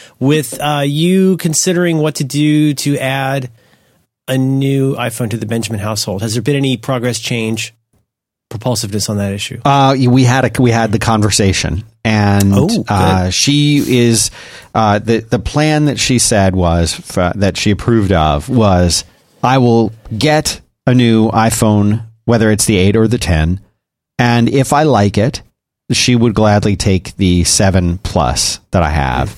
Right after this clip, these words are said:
Speaker 1: Mm-hmm.
Speaker 2: And, uh, she's looking forward to the camera. She's not looking forward to the larger size phone. And I pointed out, I said, "You know," I said, "it, it really is worth it. Not only do you get the better camera, but the screen, the larger screen is really, really nice."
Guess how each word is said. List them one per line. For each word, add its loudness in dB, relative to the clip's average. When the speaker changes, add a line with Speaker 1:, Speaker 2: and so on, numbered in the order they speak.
Speaker 1:
Mm-hmm. -2
Speaker 2:
And, 2
uh, 4
she's 2
looking 0
forward 2
to -6
the -4
camera. 0
She's 0
not 2
looking 2
forward 0
to 0
the 2
larger 2
size 2
phone. 0
And 2
I 0
pointed 0
out, 2
I 0
said, 0
"You 2
know," 2
I 2
said, 2
"it, 0
it 0
really 2
is 2
worth 2
it. 0
Not 2
only 2
do 2
you 2
get 2
the 0
better 2
camera, 0
but -2
the 0
screen, 0
the 0
larger 2
screen 2
is 0
really, 2
really 4
nice." 2